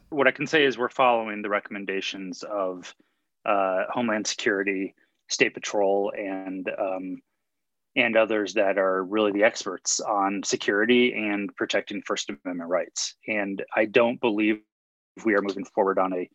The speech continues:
perimeter fence that would keep people out, um, from the, the Capitol grounds. Um, but there are upgrades that, uh, that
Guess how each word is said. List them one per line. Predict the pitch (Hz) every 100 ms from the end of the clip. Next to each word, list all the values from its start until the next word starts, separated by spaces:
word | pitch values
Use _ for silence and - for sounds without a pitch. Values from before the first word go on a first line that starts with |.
| _ _ _ -
perimeter | - 151 156 127
fence | 117 113 110 -
that | 98
would | 95 90
keep | - 120
people | - - 95 110
out, | 101 101 90 - _
um, | 127 113 113 110 98 95 95 98
from | - 120 101 95
the, | 98 92 92
the | 95
Capitol | 101 104 - 110 90
grounds. | 101 113 95 85 87 - - _ _ _
Um, | 110 107 101
but | 120 107
there | 131 131
are | 131
upgrades | 123 123 - 117 107 98
that, | 117 101 101 - _ 107
uh, | 101 95 92 - - _
that | 123 101